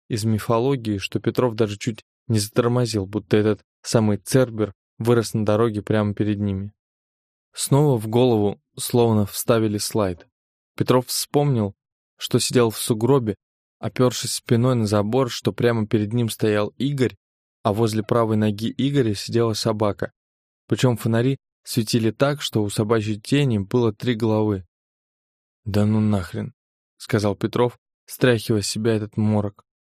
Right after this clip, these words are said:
Скорее всего, он вспомнил не ту ночь, а какой-то сон, просто очень реальный.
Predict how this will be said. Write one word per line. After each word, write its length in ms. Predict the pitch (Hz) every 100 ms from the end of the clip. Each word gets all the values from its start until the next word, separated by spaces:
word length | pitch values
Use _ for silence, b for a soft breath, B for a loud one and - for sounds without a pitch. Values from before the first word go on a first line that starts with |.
| _ _ -
Скорее 320 | - 123 131
всего, 320 | - 135 139
он 140 | 127
вспомнил 460 | 113 - 131 127 117
не 160 | 113 120
ту 180 | - 147
ночь, 340 | 131 113 - _ _ _ -
а 80 |
какой-то 400 | 107 104 139 131
сон, 340 | 117 - 123 98
просто 300 | 110 104 123
очень 280 | 120 - 107
реальный. 520 | 110 110 98 98